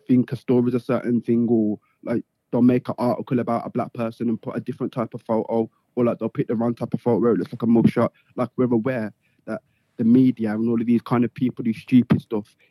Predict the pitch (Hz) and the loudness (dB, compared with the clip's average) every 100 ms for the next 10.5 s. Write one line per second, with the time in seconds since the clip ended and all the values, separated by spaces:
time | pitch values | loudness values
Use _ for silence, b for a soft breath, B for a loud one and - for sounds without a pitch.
0 | - 113 120 - - 104 101 - _ b | -2 2 2 2 -2 0 0 -4 _ b
1 | 117 113 117 117 - 120 120 120 - 120 | 0 4 4 4 2 2 4 4 2 2
2 | - _ _ _ _ _ 120 117 - 117 | 2 _ _ _ _ _ 0 2 2 0
3 | - 113 98 - 110 104 120 113 107 - | 0 -2 -2 0 0 2 0 0 -2 -4
4 | - 107 110 - - b b b 120 110 | 0 2 2 -2 -18 b b b 0 2
5 | - 117 117 - 113 113 104 - - b | 4 2 2 -2 -2 -2 -2 -6 -20 b
6 | b 113 107 104 - 110 - _ _ _ | b -2 0 0 0 -2 -4 _ _ _
7 | _ - 127 - 120 117 113 - _ _ | _ 2 2 2 0 0 -2 -6 _ _
8 | _ - 123 110 - - 104 120 - 123 | _ 0 2 4 2 2 2 0 0 -6
9 | 113 120 110 98 117 - 117 - 117 113 | -4 0 0 0 -4 -2 -4 -4 -4 -4
10 | - - 113 - - | -2 -2 -2 -2 -16